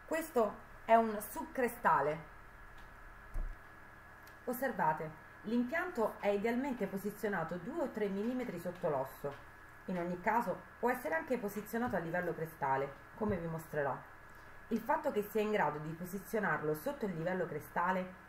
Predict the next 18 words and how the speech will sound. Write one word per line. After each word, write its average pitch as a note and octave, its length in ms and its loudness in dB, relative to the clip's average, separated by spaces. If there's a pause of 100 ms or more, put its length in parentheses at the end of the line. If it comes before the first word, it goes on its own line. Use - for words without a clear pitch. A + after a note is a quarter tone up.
(220)
è G#3+ 80 2
ideale G#3+ 380 6
per D3 180 0
gli D3+ 80 0
adolescenti. C#3+ 840 -2 (200)
Eh G3+ 100 0
sì, D3+ 400 -6 (200)
noi G#3+ 220 4
abitualmente F3 640 2
usiamo D3 280 -2
gli C#3+ 80 -4
impianti D3 400 -4
Bicon D#3 420 2
su - 100 -6
adolescenti D#3+ 540 -2
di D3+ 100 -8
quattordici D3 640 -4
anni. C3+ 280 -4